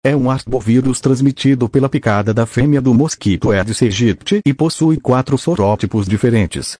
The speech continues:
dengue um, dengue dois, dengue três e dengue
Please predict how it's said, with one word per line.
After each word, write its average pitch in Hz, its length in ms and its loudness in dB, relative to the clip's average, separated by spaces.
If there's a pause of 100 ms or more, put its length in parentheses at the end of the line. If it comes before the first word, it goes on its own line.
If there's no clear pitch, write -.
dengue 131 380 0 (180)
um, 113 280 4 (120)
dengue 117 380 0 (180)
dois, 101 500 0 (140)
dengue 120 360 0 (180)
três 123 340 2
e 131 60 2
dengue 117 300 0